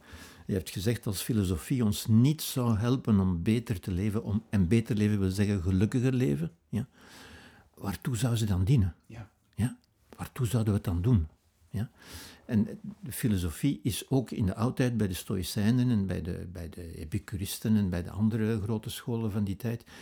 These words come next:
Speaker 1: was filosofie inderdaad levenskunst.
Speaker 2: Mhm.
Speaker 1: De bedoeling was van de mens te helpen na te denken om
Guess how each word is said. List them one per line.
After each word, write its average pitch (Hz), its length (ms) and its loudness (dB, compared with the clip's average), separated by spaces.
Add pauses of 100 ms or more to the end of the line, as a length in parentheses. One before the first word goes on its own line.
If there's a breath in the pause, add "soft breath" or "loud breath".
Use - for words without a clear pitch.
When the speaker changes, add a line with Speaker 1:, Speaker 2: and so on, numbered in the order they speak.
(280 loud breath)
Speaker 1:
was - 200 -4
filosofie 95 800 0
inderdaad 117 720 2
levenskunst. 135 760 -6 (520)
Speaker 2:
Mhm. 107 200 -6
Speaker 1:
De 127 60 2
bedoeling 123 480 2
was 156 220 -4
van 113 160 2
de 92 80 0
mens 123 300 0
te - 120 -6
helpen 170 560 2 (1300)
na 98 280 -2
te 139 120 -2
denken 151 500 0 (120)
om 127 300 0